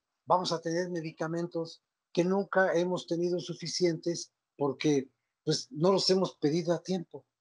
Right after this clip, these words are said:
Y así, así, queridos amigos, así nos la vamos llevando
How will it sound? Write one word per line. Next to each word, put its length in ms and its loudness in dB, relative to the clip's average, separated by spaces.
Y 140 4
así, 600 6
así, 600 -2
queridos 640 0
amigos, 680 -6
así 340 4
nos 180 8
la 80 6
vamos 380 4
llevando 580 -4